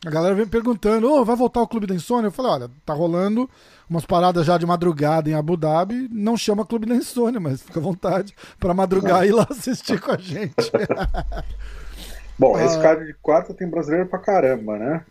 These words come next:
Speaker 1: Tem.
Speaker 2: Nessa tem
Speaker 1: Vamos.
Speaker 2: luta pra caramba.
Speaker 1: Tem luta pra caralho. Eu não sei nem se tá. Eu vou olhar no site do U F C, eu acho, né? Porque do Google tem umas trinta lutas, cara.
Speaker 2: Quatorze lutas, cara.
Speaker 1: É isso mesmo?
Speaker 2: É.
Speaker 1: Dois, quatro, seis, oito no card preliminar.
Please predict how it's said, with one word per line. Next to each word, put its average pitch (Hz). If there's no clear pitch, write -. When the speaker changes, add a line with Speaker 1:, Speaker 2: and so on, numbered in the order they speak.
Speaker 1:
Tem. 123
Speaker 2:
Nessa 127
tem 165
Speaker 1:
Vamos. 160
Speaker 2:
luta 202
pra -
caramba. 95
Speaker 1:
Tem 147
luta 151
pra 165
caralho. 135
Eu 135
não 170
sei 208
nem 240
se 311
tá. 175
Eu 170
vou 214
olhar 214
no 196
site 185
do 190
U 202
F -
C, 165
eu 131
acho, 117
né? 135
Porque 151
do 147
Google 220
tem 233
umas 208
trinta 247
lutas, 190
cara. -
Speaker 2:
Quatorze 147
lutas, 143
cara. -
Speaker 1:
É 147
isso 156
mesmo? 165
Speaker 2:
É. 110
Speaker 1:
Dois, 175
quatro, 156
seis, 147
oito 175
no 156
card 151
preliminar. 147